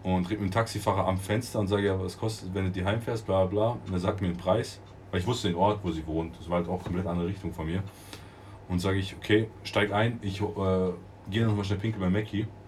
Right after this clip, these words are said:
Hab zum Fahrer gesagt, „Ich steig, ich setze die jetzt rein und du fährst die heim.“ Und der war halt so cool, der hat das gemacht.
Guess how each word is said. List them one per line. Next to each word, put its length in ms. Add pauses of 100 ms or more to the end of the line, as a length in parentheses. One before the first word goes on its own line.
(140)
Hab 180
zum 120
Fahrer 140
gesagt, 220
„Ich 100
steig, 160
ich 100
setze 280
die 100
jetzt 200
rein 160
und 100
du 40
fährst 260
die 140
heim.“ 260 (400)
Und 80
der 80
war 120
halt 100
so 160
cool, 80
der 80
hat 80
das 100
gemacht. 280